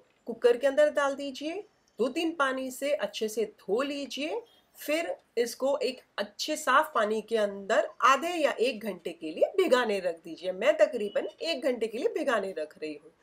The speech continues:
ये देखिए, चलिए, एक घंटा हो चुका है, मैंने नितार लिया पानी को, और अब इसमें मैं फ्रेश पीने का पानी जो आता है, वो डाल रही हूँ। तो चार कप मैं डाल रही हूँ। आधा छोटे चाय का चम्मच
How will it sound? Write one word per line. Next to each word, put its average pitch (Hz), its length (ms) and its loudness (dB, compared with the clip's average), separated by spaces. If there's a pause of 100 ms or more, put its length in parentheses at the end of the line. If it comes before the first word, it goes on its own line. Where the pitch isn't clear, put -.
(140)
ये 202 140 4
देखिए, 151 400 -10 (300)
चलिए, 208 220 2
एक 226 220 2
घंटा 269 260 4
हो 262 200 2
चुका 262 240 0
है, 330 100 2
मैंने 262 180 0
नितार 185 420 0
लिया 233 300 0
पानी 254 340 -4
को, 277 120 -4
और 226 300 0
अब 226 240 -2
इसमें 285 220 -6
मैं 339 140 -2
फ्रेश - 500 -2 (280)
पीने 247 280 -2
का 262 160 0
पानी 226 280 -2
जो 240 120 0
आता 233 200 2
है, 320 100 0
वो 220 200 4
डाल 208 220 4
रही 208 140 -4
हूँ। 302 80 -6
तो 320 100 -4
चार 180 440 0
कप 233 160 -2
मैं 247 160 -2
डाल 233 200 0
रही 240 220 -6
हूँ। 254 160 -8 (640)
आधा 226 220 2
छोटे 302 200 -8
चाय 277 160 -2
का 285 100 2
चम्मच 285 300 -4